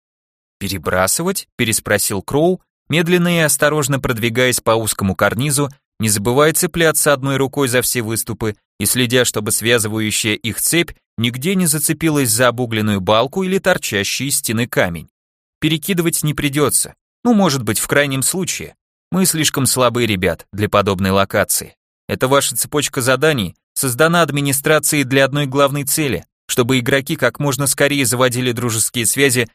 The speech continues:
с другими игроками, объединялись с ними в большие отряды, вместе выполняли подобные квесты. Всего трое бойцов, причём со столь разными классами, как у нас. Если следовать навязанным правилам,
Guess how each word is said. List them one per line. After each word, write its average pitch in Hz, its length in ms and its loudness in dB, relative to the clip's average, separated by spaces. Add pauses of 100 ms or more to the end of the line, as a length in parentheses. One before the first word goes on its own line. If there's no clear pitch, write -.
с 113 100 -4
другими 147 480 2
игроками, 107 600 0 (220)
объединялись 135 760 0
с - 60 -2
ними 107 200 0
в 92 100 -4
большие 120 420 2
отряды, 117 440 0 (220)
вместе 147 460 0
выполняли 120 540 0
подобные 95 480 0
квесты. - 480 -6 (380)
Всего 156 280 2
трое 160 240 2
бойцов, 143 540 0 (180)
причём 127 320 0
со 123 140 2
столь 127 280 0
разными 117 400 2
классами, 110 520 0
как 107 220 0
у 127 60 -2
нас. 104 320 -2 (400)
Если 147 340 0
следовать 147 500 0
навязанным 143 540 0
правилам, 135 480 2